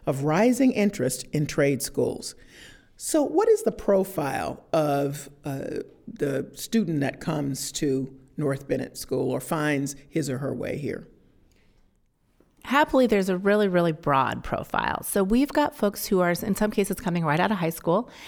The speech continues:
Speaker 2: and opting to do a trades education instead of going to a four-year college.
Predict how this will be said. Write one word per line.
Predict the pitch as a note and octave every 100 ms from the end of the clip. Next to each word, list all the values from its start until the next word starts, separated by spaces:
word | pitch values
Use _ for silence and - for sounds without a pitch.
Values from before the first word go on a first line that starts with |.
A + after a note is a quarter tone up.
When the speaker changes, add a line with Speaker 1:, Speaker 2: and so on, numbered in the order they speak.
| - -
Speaker 2:
and | F3+
opting | F3 F3 G3
to | F#3
do | F#3
a |
trades | F3 - F3 E3+
education | F3 F#3 F#3 E3+ F3
instead | E3+ E3 D#3+ F3
of | -
going | E3 E3
to | E3+
a |
four-year | - D#3+ D#3
college. | D#3+ D#3+ D3 F3 -